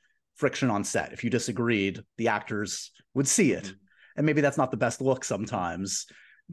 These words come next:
Speaker 1: How did you handle that by the
Speaker 2: Mm-hmm.
Speaker 1: time of Book of Eli? How did Denzel handle it when he saw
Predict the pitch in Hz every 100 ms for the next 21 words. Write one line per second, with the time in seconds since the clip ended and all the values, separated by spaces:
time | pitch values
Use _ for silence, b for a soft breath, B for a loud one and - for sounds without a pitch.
0 | - - 190 196 185 160 160 151 135 123
1 | 113 110 127 120 107 95 117 117 117 117
2 | 90 - - 147 123 131 117 117 135 123
3 | 104 95 92 92 71 _ 104 98 - 101
4 | 92 87